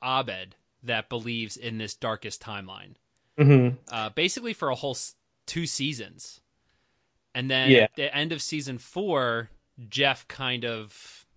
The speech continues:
Speaker 1: wanders into that hypothetical thinking of what
Speaker 2: Mm-hmm.
Speaker 1: if kind of going on, and, uh, it leads to basically the two meeting each other.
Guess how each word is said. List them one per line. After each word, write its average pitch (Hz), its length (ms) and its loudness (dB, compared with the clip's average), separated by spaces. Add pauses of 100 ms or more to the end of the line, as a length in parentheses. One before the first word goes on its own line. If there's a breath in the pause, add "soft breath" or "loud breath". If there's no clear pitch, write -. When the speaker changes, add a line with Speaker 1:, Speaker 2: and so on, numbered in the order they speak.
(140)
Speaker 1:
wanders 120 540 -6
into 117 340 -10
that 110 240 -6
hypothetical 113 800 -8 (120)
thinking 98 540 -10 (800)
of 101 440 -8 (160)
what 107 260 -4
Speaker 2:
Mm-hmm. 107 280 0
Speaker 1:
if - 200 -14
kind 104 240 -8
of 95 100 -14
going 98 320 -8
on, 90 280 -16 (260)
and, 92 500 -12 (880)
uh, 92 340 -14 (380)
it 120 140 -12
leads 120 460 -8
to 101 600 -12 (1120)
basically 156 420 -2
the 117 140 -6
two 127 380 -8
meeting 143 340 -4
each 120 220 -8
other. 95 380 -10